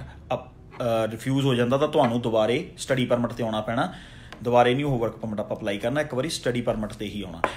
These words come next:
ਇੰਨਾ ਕਹਿੰਦਾ ਹੋਇਆ ਖਿਮਰ ਜਾ ਚੁੱਕਾ ਜੀ। ਬਾਕੀ ਮੇਰੇ ਸਾਰੇ ਦੋਸਤਾਂ ਨੂੰ, ਮਿੱਤਰਾਂ ਨੂੰ ਇਹ ਮੇਰੀ ਬੇਨਤੀ ਆ ਕਿ ਜਿਹੜੇ ਜਿਹੜੇ ਬੱਚੇ, ਭੈਣਾਂ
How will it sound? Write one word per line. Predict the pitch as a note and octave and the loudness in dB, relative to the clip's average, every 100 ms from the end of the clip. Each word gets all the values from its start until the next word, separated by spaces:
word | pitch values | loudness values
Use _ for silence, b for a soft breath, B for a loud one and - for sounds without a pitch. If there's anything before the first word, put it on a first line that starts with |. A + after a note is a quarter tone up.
| B | B
ਇੰਨਾ | C3+ D3+ | 4 4
ਕਹਿੰਦਾ | D3 C#3 | 6 6
ਹੋਇਆ | C#3 | 4
ਖਿਮਰ | C3+ D3 D#3 | 4 4 8
ਜਾ | D#3+ D#3+ | 10 8
ਚੁੱਕਾ | E3 | 8
ਜੀ। | E3+ | 4
ਬਾਕੀ | E3 C#3+ - C#3+ | 6 6 4 0
ਮੇਰੇ | C#3 | 2
ਸਾਰੇ | C#3 - C#3+ D#3+ | 2 6 8 8
ਦੋਸਤਾਂ | C#3 C3+ - C#3+ | 4 -2 0 0
ਨੂੰ, | C#3+ | 0
ਮਿੱਤਰਾਂ | C3 C3+ C3 | -2 0 0
ਨੂੰ | C3 A#2+ | 0 -2
ਇਹ | A#2+ | 0
ਮੇਰੀ | A#2+ A#2+ | 0 -2
ਬੇਨਤੀ | A2 A#2+ B2+ D3+ | -2 -2 -2 0
ਆ | D3 | 2
ਕਿ | C#3+ | 2
ਜਿਹੜੇ | B2 B2+ | -2 -2
ਜਿਹੜੇ | C3 B2 | 0 0
ਬੱਚੇ, | - A2+ - C3 | 0 -4 -4 -4
ਭੈਣਾਂ | C3 B2+ A2 A#2+ | 0 -2 0 -2